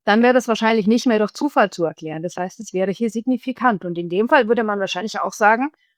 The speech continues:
relevant, ja, weil eine Minute lang neben jemand im Auto zu sitzen, der sich irgendwie versucht, in eine Parklücke zu quetschen, das kann sich ganz schön lange anfühlen.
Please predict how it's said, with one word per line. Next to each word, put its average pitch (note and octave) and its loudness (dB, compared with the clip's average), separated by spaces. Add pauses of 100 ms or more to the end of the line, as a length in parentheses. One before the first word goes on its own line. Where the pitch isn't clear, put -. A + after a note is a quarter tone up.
(400)
relevant, E3+ 2
ja, G3 2
weil F#3+ 2
eine A3 2
Minute A#3+ 2
lang G#3 0
neben G#3 4
jemand G#3+ 2
im A3+ 0
Auto C4 0
zu G#3+ -12
sitzen, A#3 -12
der G3+ -2
sich G#3 -2
irgendwie A#3+ -2
versucht, A#3+ -4
in G#3+ -4
eine G#3 -4
Parklücke G#3 -6
zu G3+ -10
quetschen, C4+ -6
das G#3+ -8
kann A3+ -2
sich G#3+ -4
ganz G3+ -2
schön A3 -2
lange E3+ 2
anfühlen. D3 -8